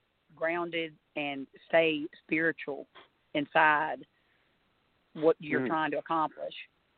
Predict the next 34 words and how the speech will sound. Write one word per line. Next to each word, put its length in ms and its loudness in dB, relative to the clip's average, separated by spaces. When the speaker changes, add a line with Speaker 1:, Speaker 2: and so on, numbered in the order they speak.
Speaker 1:
Because 380 2
Speaker 2:
Love 260 0
that. 180 -8
Speaker 1:
when 140 4
you've 180 2
got 180 4
that 160 -6
root 320 -14
system 280 -14
and 120 -10
groundwork, 600 -6
it's, 180 -6
it's, 200 -2
it's 140 -2
just 200 2
like 140 4
a 60 -10
tree 300 0
that 140 -8
grows 340 4
strong. 360 2
You 120 0
know 100 4
what 100 4
I 60 4
mean? 380 -4
It, 200 -4
it's, 220 -2
Speaker 2:
Yeah. 260 6
Speaker 1:
it's 140 2
about 440 4
the, 100 -10
the 140 -6
depth 220 0